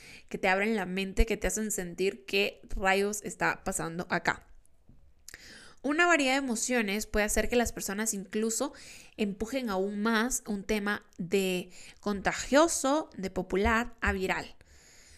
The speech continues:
Cuando tú les despiertas varias emociones simultáneamente, emoción, orgullo, ansiedad, frustración, incluso, ¿por qué no? Las emociones negativas también promueven el contenido contagioso y viral. Si bien,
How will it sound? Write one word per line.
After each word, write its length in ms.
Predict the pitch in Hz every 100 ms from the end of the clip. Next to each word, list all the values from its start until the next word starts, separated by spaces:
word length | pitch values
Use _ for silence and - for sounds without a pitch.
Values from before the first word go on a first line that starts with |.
| -
Cuando 240 | - 214 208
tú 100 | 220
les 120 | 233
despiertas 640 | 220 - 214 226 220 220 -
varias 480 | 196 233 269 269
emociones 420 | 202 185 196 202 214
simultáneamente, 1040 | 208 185 190 - 202 208 196 185 175 180
emoción, 880 | 175 170 170 - 233 262 254 247 233
orgullo, 580 | 208 208 190 247 247 208
ansiedad, 760 | 196 - 190 117 214 240 240 - - - -
frustración, 840 | - 208 190 - 170 - 240 233 214
incluso, 500 | 190 185 262 247 220
¿por 160 | 190 -
qué 140 | 196
no? 240 | 202 294
Las 180 | 403 277
emociones 360 | 202 202 196 233
negativas 520 | 240 185 226 254 247
también 540 | 190 185 190 214 262 - -
promueven 480 | - 190 190 196 202
el 100 | 190
contenido 520 | 180 175 170 175 185
contagioso 500 | 190 - - 170 -
y 60 | 180
viral. 280 | 165 135 - - - - - - - - - - -
Si 340 | - - 294 294
bien, 520 | 302 320 220 170